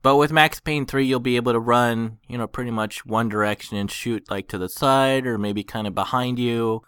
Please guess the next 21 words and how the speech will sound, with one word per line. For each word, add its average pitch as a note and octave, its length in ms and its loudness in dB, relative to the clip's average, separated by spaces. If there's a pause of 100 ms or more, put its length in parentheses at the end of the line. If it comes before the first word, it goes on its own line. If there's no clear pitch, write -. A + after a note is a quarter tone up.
(120)
You C#3 100 -6
know, A#2+ 100 0
wherever C#3+ 420 4
you C3+ 160 0
need B2+ 280 -2
to G#2+ 60 -2
shoot, A2 480 0 (160)
it C#3+ 120 2
will C#3 160 2
calculate C#3 680 0
your A#2+ 140 -4
parts - 560 -2 (180)
separately G2+ 880 -2
to A#2+ 160 -4
account A2+ 340 -4
for G2 140 -10
that. D#2+ 240 -8 (160)
What D#3+ 200 4
all F3+ 200 10
that F3 200 6
means C#3 640 -2